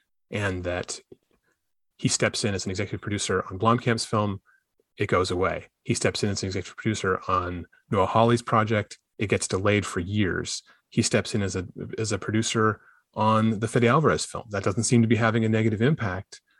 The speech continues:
Um, in fact, it, it appears that Ridley Scott was the, the driving force on getting it made. But he didn't write Alien.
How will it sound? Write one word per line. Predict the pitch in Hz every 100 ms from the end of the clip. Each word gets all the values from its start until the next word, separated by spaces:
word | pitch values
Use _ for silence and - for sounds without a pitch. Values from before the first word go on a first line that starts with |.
| _ _ _ _ _ -
Um, | 107 101 98
in | 110
fact, | - 107 - - 110 95 - _ -
it, | 123
it | 120
appears | 104 139 135
that | 113
Ridley | 117 110
Scott | - 104 117
was | 95 98
the, | -
the | 95 107 101
driving | 107 107 104
force | - 113 107
on | 98
getting | 101 104 101
it |
made. | 87 101 127 82 - _ _ _ -
But | 117 117 107 92 - - _ _ _ _ _ _ _ _ _ _ _ _ _ - - _ _ _ _ _ _ _
he | - 170
didn't | 170 156 131
write | 107 107
Alien. | 92 87 95 -